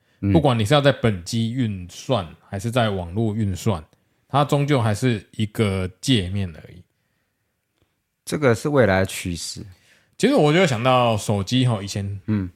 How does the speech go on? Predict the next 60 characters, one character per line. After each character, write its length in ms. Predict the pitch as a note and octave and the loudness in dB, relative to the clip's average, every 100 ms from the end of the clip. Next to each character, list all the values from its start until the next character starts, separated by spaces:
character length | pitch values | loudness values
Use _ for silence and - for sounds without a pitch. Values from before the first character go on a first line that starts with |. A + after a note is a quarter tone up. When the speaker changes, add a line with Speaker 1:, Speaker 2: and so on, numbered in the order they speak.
| _ | _
Speaker 2:
手 220 | - G#2 | -6 -4
机 160 | F2+ B2 | -4 -4
做 160 | C3+ | -2
得 100 | A2+ | -2
很 200 | F2+ F2+ | -4 -8
小 280 | E2 - F2 - - | -10 -10 -10 -16 -6
，V 180 | A#2 | -2
三 220 | A#2+ B2 A#2+ | 0 0 2
六 160 | A#2 | 0
八 200 | G2 F#2+ | 0 -4
八。 300 | F2+ F2+ F2 _ | -4 -8 -12 _
Speaker 1:
啊。 280 | - G2+ E2 E2 _ _ - | -8 -6 -6 -10 _ _ -10
Speaker 2:
哦， 160 | G#2 F#2 | -6 0
做 140 | C3 | 2
得 60 | B2 | 2
很 260 | G#2 G#2 A#2+ | 0 -4 -4
小， 220 | - E2+ | -4 -6
很 180 | - G#2+ | -6 -10
红。 260 | - F#2 F2+ - _ | -10 -14 -16 -20 _
Speaker 1:
嗯。 160 | F#2 F#2 | -6 -6
Speaker 2:
后 160 | - A#3+ | -2 2
来 100 | F3+ | 4
自 160 | D#3+ G#3 | 2 2
从 180 | D#3 D#3 | 2 2
有 140 | B2 | 2
了 60 | A2+ | 0
这 80 | |
个 80 | D3 | -2
荧 160 | D3 A2 | -4 -2
幕 160 | B2+ | -2
之 80 | G#2+ | 0
后， 300 | G#2 G2+ - _ _ _ _ _ | 2 0 -2 _ _ _ _ _
手 260 | - A2 | -2 0
机 240 | G#2 C3+ C#3+ | 2 0 2
越 200 | D#3 C#3+ | 4 6
做 220 | A#2 A#2+ | 6 4
越 140 | A2 | 4
大， 260 | G#2 F#2 F2 - | 0 -4 -8 -2
Speaker 1:
嗯。 240 | A2 F#2 - | -2 -2 -4
Speaker 2:
大 100 | A2+ | -4
家 140 | A#2 | -4
荧 180 | G#2+ G2 | -4 -6
幕 160 | G#2 A2+ | -4 -2
又 80 | |
要 80 | G#2+ | -2
变 220 | G2 F#2+ F2 | -4 -6 -10
大。 180 | E2 - | -16 -12
那 140 | G#3+ C4+ | 0 2
我 120 | C#3 | 4
觉 100 | D#3 | 2
得 60 | |
下 180 | E3 E3+ | 2 4
一 40 | D3+ | 2
步 120 | C#3+ | 2
也 80 | A2+ | 0
有 100 | A2 | 0
可 100 | G2+ | -4
能 160 | F2 | -6
越 80 | F#2+ | -8
来， 180 | F#2 | -8